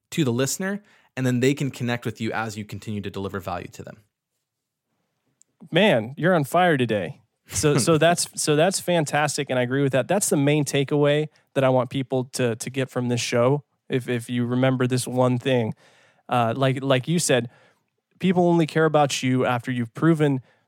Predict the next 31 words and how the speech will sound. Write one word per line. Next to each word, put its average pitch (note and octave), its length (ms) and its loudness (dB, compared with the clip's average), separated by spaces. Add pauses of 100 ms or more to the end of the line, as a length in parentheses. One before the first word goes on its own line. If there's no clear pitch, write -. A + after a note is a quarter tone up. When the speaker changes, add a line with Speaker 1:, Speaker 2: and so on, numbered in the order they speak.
Speaker 2:
that B2 220 -2
you B2+ 60 -6
care B2 200 -2
about A2+ 300 -2
them. A2 260 -2
So - 180 -2
make D3 280 0
your, D3+ 240 0 (320)
make D#3+ 260 0
your F3+ 160 0
podcast D#3 640 -2
description B2 800 -2 (240)
about A#2+ 600 -2 (220)
your B2 200 2
listener. A#2 440 -2
And B2+ 160 0
if, C3 100 0
if D3+ 220 0
you D#3 100 -2
don't D3+ 320 2
know D#3+ 480 2
who - 160 -4
you're E3+ 180 0
creating D3+ 400 -2
a, C3 140 0
a A#2+ 80 -4
podcast C#3 600 -2
for, G#3 360 0 (360)
that's D3 180 2
a C#3 60 -6
problem. A2 480 -2